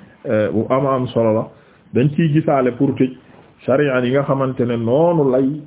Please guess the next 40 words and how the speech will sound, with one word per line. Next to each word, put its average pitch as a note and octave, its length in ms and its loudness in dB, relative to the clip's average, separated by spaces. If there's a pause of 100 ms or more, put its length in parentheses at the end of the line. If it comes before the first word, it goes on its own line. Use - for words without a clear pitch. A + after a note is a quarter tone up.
préserver B2 800 2
lépp C#3 320 2
lu A#2+ 160 4
jëm A#2+ 220 2
ci A#2+ 80 -2
awra A2+ 360 2
yi G2+ 100 2
mu G#2 100 -2
bañ A2 180 0
a G#2 60 0
feeñ. F#2 240 -8 (380)
Waaw, D2 200 -10 (480)
parce A#2 220 -2
que C3+ 80 2
iblis E3+ 360 2
li D3+ 140 2
mu E3 160 2
bëgg C#3+ 180 0 (720)
mooy, A#2+ 420 0 (920)
euh, A2+ 220 2 (320)
awra A#2+ 300 2
yi G#2+ 80 2
di G#2+ 120 2
feeñ. G2+ 240 -2 (1120)
Ash-shari'u D#3 640 0
nag D3 160 -2
li C3 140 2
nga D#3 120 2
xam D#3 180 0
ne C#3+ 80 0
moom C#3+ 220 2
la C#3+ 100 2
nam C3 240 -2
ale C3 380 0
borom C3 500 0
bi B2 80 0
tabaraka B2 500 0
wa A#2 100 2
taala F3+ 640 0 (680)
mooy, A2 600 0